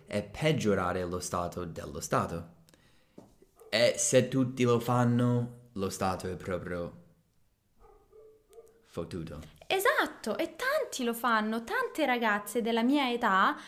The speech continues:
Speaker 2: perché è difficile trovare un lavoro e quando lo trovi lavori tanto e guadagni poco, dicono: "Non voglio lavorare tanto per guadagnare poco. Prendo il reddito di cittadinanza e non lavoro." Ah, ah, ah, ah.
Speaker 1: Non è soltanto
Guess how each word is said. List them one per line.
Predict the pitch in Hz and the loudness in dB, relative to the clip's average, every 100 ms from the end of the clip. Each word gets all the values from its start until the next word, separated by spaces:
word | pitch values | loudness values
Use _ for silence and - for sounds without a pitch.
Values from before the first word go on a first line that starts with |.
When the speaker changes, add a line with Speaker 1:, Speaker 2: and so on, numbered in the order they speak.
| - - | -10 -4
Speaker 2:
perché | 226 254 | -2 -2
è | 226 | -2
difficile | 226 - 262 247 214 | -4 -2 -2 -2 -2
trovare | 214 220 220 | -2 0 2
un | 220 220 | 2 0
lavoro | 208 214 202 202 | 0 0 0 0
e | 214 - | -2 -2
quando | 233 226 226 | -2 0 0
lo | 220 | 0
trovi | 247 240 226 | 0 0 2
lavori | 196 202 220 214 | 0 0 0 0
tanto | 226 226 226 233 220 | 0 0 -2 -4 -4
e | 214 | -4
guadagni | 226 220 220 220 220 | 0 0 2 0 0
poco, | 214 180 185 254 | 0 -2 -2 -4
dicono: | 240 233 220 214 - - - - _ _ _ _ - | -2 -2 -2 -4 -8 -16 -16 -18 _ _ _ _ 0
"Non | 269 | 6
voglio | 311 254 214 | 8 8 8
lavorare | 202 196 208 202 202 | 4 4 4 4 2
tanto | 202 202 202 208 | 2 2 0 -2
per | 202 | -2
guadagnare | 196 196 190 196 190 190 | 0 0 0 0 0 0
poco. | 190 185 196 196 - - - _ _ _ | -2 -2 -2 -6 -8 -20 -20 _ _ _
Prendo | - 269 285 302 254 233 214 | 4 6 8 6 6 4 2
il | 220 | 0
reddito | 240 233 226 208 | 2 2 -2 -4
di | 233 214 | -4 -4
cittadinanza | 233 - 233 294 320 220 285 240 | -4 0 2 4 4 6 4 2
e | 190 | 0
non | 190 185 | 0 2
lavoro." | 185 220 202 196 | 2 4 4 2
Ah, | 202 320 254 220 | 0 2 2 0
ah, | 190 | -2
ah, | 170 | -2
ah. | 160 - - - - - - _ _ _ _ _ _ _ _ - - _ _ _ _ _ - 247 240 208 196 170 - - | -2 -4 -8 -20 -20 -20 -20 _ _ _ _ _ _ _ _ -20 -20 _ _ _ _ _ 0 2 2 0 -4 -8 -14 -4
Speaker 1:
Non | 113 123 160 | 2 4 6
è | |
soltanto | 165 - 123 113 117 113 110 107 - | 4 4 2 4 4 4 2 0 0